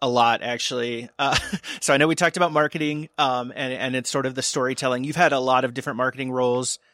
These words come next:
in, like, technology companies, uh, B two B marketing, software, et cetera.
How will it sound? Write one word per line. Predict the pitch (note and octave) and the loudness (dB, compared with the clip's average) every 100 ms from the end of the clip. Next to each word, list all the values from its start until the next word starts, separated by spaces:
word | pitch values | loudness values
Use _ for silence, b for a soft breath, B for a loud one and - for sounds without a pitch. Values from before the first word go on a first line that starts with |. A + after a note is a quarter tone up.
| _ - | _ -8
in, | B2 | -4
like, | A2+ - | -4 -6
technology | B2 E3+ F#3+ E3+ D#3 | -6 -2 -2 -2 -4
companies, | E3 D3+ D3 C3 C3 A#2+ - - | -6 -6 -6 -6 -6 -8 -10 -6
uh, | A2 A2 A2 | -2 -2 -2
B | B2 | -6
two | A#2+ | -6
B | A#2 C3 B2+ | -4 -4 -2
marketing, | B2+ A#2+ A#2+ A#2 A2+ A2 | -2 -2 -4 -8 -8 -8
software, | - B2+ B2 C3+ A#2 | -2 -2 -2 -4 -2
et | A2+ | -4
cetera. | - B2+ A#2+ A#2 A#2 | -4 -2 0 0 -2